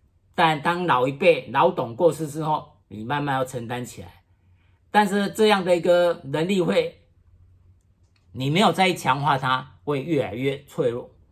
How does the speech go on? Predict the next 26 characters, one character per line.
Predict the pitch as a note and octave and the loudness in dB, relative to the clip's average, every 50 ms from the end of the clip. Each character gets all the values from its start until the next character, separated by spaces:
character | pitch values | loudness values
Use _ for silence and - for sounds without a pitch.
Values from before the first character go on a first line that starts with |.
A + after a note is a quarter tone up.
| _ _ _ _ _ _ _ _ _ _ _ _ _ _ _ _ _ _ _ _ _ _ _ | _ _ _ _ _ _ _ _ _ _ _ _ _ _ _ _ _ _ _ _ _ _ _
所 | - - B3+ B3 | 4 6 6 8
以 | G#3+ | 8
像 | - B3 A#3 G#3 | 6 2 2 4
丰 | G3+ A#3 B3+ A#3+ | 6 6 6 6
臣 | - - G3 G3+ | 4 0 -2 2
秀 | - B3+ A#3 F3+ | 6 6 6 6
吉， | D3 E3 D#3 E3 | 4 -6 -6 -6
日 | F3 G#3 A#3 F3 | -6 -4 -4 -4
本 | - D#3+ C#3 C#3 | -2 -2 -2 -2
的 | D3+ D#3 D#3 | -2 -2 0
一 | D3+ | 2
个 | D#3 E3 D#3 D#3+ | 2 2 2 2
统 | D#3+ - D#3 C3+ B2+ | 0 -2 -6 -10 -8
治 | C#3 - G3 E3 | -8 -6 -6 -6
者 | C3+ - A#2 B2 | -4 -4 -4 -4
丰 | D#3 D#3+ D#3+ | -4 -4 -4
臣 | - E3+ E3+ | -4 -4 -4
秀 | - D#3 D#3 - | -2 -2 -2 -2
吉， | - G#2 B2+ | -2 -4 -6
他 | F3 G3+ | -6 -6
小 | - - E3+ F3 | -4 -4 -6 -6
时 | E3 - D#3 | -6 -6 -6
候 | D#3 D#3 | -4 -2
非 | F#3 D#3 | -2 -4
常 | A#2 B2 C#3 | -4 -4 -8
穷， | C#3 - - - - - | -10 -12 -12 -14 -16 -16